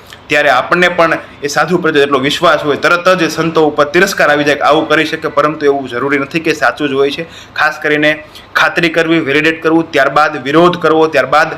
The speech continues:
કોઈ સંતોને ગાળાગાળી કરવી. જોઈ શકો છો કે સંપ્રદાયના પક્ષ રાખનાર તરીકે કોણ કેટલી ગાળો લખે છે અને જ્યારે સંપ્રદાયના વિરોધ કરવામાં કોણ કેટલી ગાળો લખે છે. આના જ માધ્યમથી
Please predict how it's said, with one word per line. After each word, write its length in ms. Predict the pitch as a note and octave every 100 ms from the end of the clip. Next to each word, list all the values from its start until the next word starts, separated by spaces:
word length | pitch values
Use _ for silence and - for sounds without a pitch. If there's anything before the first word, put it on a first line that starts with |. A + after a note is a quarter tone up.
| - - - -
કોઈ 140 | D3+
સંતોને 460 | D3 D3 D3+ D#3 D3+
ગાળાગાળી 500 | B2+ C#3 C#3+ D3 D3+
કરવી. 320 | D3 D#3 D3+ - - -
જોઈ 160 | D#3
શકો 300 | D#3 D#3 D3
છો 140 | D3 D#3
કે 120 | D3+
સંપ્રદાયના 580 | D#3+ D3+ E3+ D#3+ D#3 D3+
પક્ષ 320 | - D#3+ D#3+
રાખનાર 320 | D3 D3 D3+
તરીકે 540 | D3 C#3+ C#3+ D3 D3+ - - -
કોણ 260 | D3+ D#3+
કેટલી 400 | E3 - D3+ D3+
ગાળો 280 | D#3 C#3 D3+
લખે 280 | C#3+ C#3+ C#3+
છે 100 | C#3
અને 120 | B2+
જ્યારે 200 | B2 A#2+
સંપ્રદાયના 540 | A#2+ D3+ F#3 E3+ D3 C3
વિરોધ 320 | C#3 F#3 -
કરવામાં 440 | D3+ C#3+ C3 B2
કોણ 180 | D3 C#3
કેટલી 240 | C3 C3+
ગાળો 260 | B2 B2+ C3+
લખે 240 | A2+ A2+
છે. 100 | A#2
આના 180 | A2+ D3
જ 80 | E3
માધ્યમથી 600 | C3 C3+ D#3+ D3+ D3 A#2+